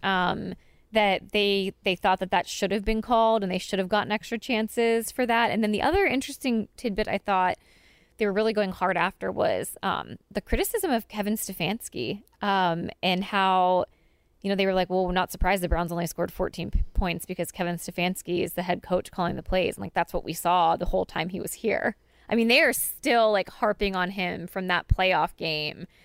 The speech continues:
in, what was it, two thousand and nineteen? It was, it was b-,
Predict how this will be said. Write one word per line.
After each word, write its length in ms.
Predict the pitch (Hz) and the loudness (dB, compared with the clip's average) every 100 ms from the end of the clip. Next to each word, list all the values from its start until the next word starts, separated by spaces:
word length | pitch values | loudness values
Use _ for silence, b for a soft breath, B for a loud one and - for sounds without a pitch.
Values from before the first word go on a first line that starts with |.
| b b - | b b -4
in, 420 | 208 190 175 180 | -2 -2 -4 -2
what 140 | 208 | 0
was 160 | 190 190 | 2 0
it, 140 | 170 | -2
two 120 | - | -4
thousand 320 | 202 190 196 190 | 0 2 0 -2
and 100 | 180 | -2
nineteen? 580 | 180 180 - 180 196 208 | -2 -4 -6 -6 -4 -4
It 60 | |
was, 120 | 175 185 | -6 -8
it 60 | - | -4
was 120 | 196 | -4
b-, 120 | 185 | -6